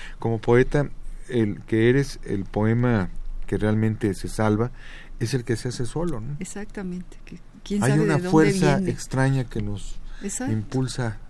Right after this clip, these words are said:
Speaker 1: a
Speaker 2: Mm.
Speaker 1: escribir. Por eso yo no creo en el poeta que se sienta ante la página en blanco y trata de llenarla. Yo creo que la poesía sí tiene que ver con ese elán, con esa inspiración. El trabajo, por supuesto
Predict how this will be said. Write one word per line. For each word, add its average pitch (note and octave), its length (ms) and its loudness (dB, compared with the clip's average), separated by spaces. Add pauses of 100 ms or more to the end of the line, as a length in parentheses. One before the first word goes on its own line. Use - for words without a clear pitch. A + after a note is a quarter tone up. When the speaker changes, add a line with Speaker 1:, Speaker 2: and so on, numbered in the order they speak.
Speaker 1:
a A2 60 -4
Speaker 2:
Mm. G#2+ 40 0
Speaker 1:
escribir. A2+ 520 -2 (360)
Por D3+ 120 4
eso D#3 120 0
yo F#3 80 6
no F3 120 4
creo E3 300 4
en D3 80 4
el A2+ 180 2
poeta B2 480 4
que - 520 -2 (680)
se G2+ 320 0
sienta A#2+ 520 2
ante F#2+ 240 -2
la F#2 120 0
página A2+ 400 0
en G2 120 -2
blanco A2+ 420 0 (560)
y F#2+ 240 0
trata G#2 440 0
de G2 100 0
llenarla. B2+ 480 0
Yo B2 180 -2
creo C3+ 160 -6
que C3 140 0
la G2+ 160 0
poesía B2 480 -2 (320)
sí - 220 -2
tiene D3 260 2
que B2 140 2
ver A#2+ 180 6
con A2 220 6
ese A2 480 4
elán, G2+ 440 0
con G2+ 180 -4
esa G2+ 300 -2 (440)
inspiración. A2 720 2
El B2 120 0
trabajo, F3+ 400 2
por A2 180 2
supuesto C#3 600 2